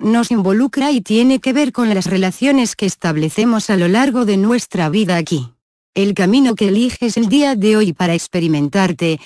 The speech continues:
tiene que ver con tu decisión de crear la realidad que habitas. Esto incluye situaciones, personas, formas físicas, formas abstractas, soluciones,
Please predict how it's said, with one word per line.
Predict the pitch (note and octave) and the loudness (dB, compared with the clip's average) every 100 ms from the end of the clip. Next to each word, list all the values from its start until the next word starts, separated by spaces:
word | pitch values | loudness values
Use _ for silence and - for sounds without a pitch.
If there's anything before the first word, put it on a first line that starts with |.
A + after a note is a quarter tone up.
| - - | -16 -4
tiene | A#3+ C4 C4+ | 0 2 2
que | C4 | 0
ver | C4 C#4+ | 0 0
con | - A3 | -2 -2
tu | F#3+ G3+ | -2 0
decisión | G3 A3 F#3+ - D4 C4+ | 0 -2 -4 0 2 4
de | A#3+ | 2
crear | F#3+ E3+ G3 B3 | 0 0 0 2
la | C4+ | 0
realidad | A#3+ G#3+ A3 B3 C#4+ G3+ | 2 0 0 0 -2 -4
que | - F#3 | -2 0
habitas. | A#3+ C4 B3+ - - _ | 0 2 0 0 -8 _
Esto | - A3+ - | -4 -4 -2
incluye | G3+ F#3 - A#3+ A#3 | 0 0 0 2 2
situaciones, | A3+ F3+ E3+ D#3+ - A#3 B3 B3 - _ _ | 0 -4 -4 -4 -2 0 2 0 -4 _ _
personas, | G#3+ - D4 C#4+ C#4 - - _ | -6 -2 0 2 2 -2 -10 _
formas | - A3 A3+ A3+ - | -6 -2 0 0 0
físicas, | A3 G3 E3+ F3 F3 F3+ - _ - | -2 -2 -2 -2 -2 -2 -8 _ -8
formas | A3 A#3 A#3 A3+ A3+ | -2 0 0 0 -2
abstractas, | F3+ - G#3 G3+ - F3 F#3+ - _ _ | -4 -2 -2 -2 -4 -2 -2 -4 _ _
soluciones, | - A#3 A3+ - A#3 A3 G3+ G3+ - | -4 -2 -2 0 0 2 2 0 -4